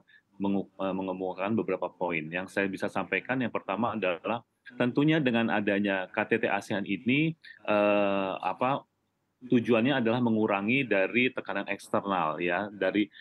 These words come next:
de-, tekanan eksternal bagaimana maksudnya mengenai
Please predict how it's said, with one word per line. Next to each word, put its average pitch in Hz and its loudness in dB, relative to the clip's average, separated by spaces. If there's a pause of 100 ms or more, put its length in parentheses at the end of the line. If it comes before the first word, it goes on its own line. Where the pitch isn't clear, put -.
(220)
de-, 107 0
tekanan 110 0
eksternal 110 0
bagaimana 104 2
maksudnya 117 0
mengenai 107 2